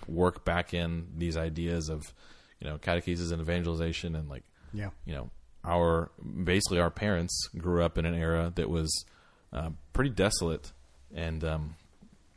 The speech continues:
Speaker 1: it, like, that's a, that's an example of where being a minimalist, like, hardcore, uh, is definitely to the detriment, and, um, there's gotta be some, you know, distinction you can draw between the two,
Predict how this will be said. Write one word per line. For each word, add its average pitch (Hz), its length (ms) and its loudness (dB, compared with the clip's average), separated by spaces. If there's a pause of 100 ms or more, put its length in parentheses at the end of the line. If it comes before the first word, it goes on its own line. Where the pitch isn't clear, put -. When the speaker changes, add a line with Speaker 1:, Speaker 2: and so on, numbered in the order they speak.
(600)
Speaker 1:
it, 82 140 -4 (220)
like, 78 160 -2
that's 107 240 6
a, 104 80 8
that's 101 240 4
an 131 60 2
example 92 380 2
of 82 220 0 (300)
where 87 180 2 (320)
being 104 180 2
a 98 40 4
minimalist, 107 680 0 (160)
like, 73 240 -8
hardcore, 107 580 2 (400)
uh, 78 200 -4 (160)
is 90 140 -2
definitely 92 320 2
to 95 60 -4
the 87 80 2
detriment, 98 600 -4 (520)
and, 78 460 -6
um, 64 300 -8 (280)
there's 92 120 -4
gotta 104 180 8
be 92 100 4 (120)
some, 82 400 2 (1300)
you - 80 -4
know, 64 160 -6 (460)
distinction 98 540 4
you 92 80 4
can 90 200 2
draw 87 380 6
between 98 320 -2
the 101 80 4
two, 110 300 0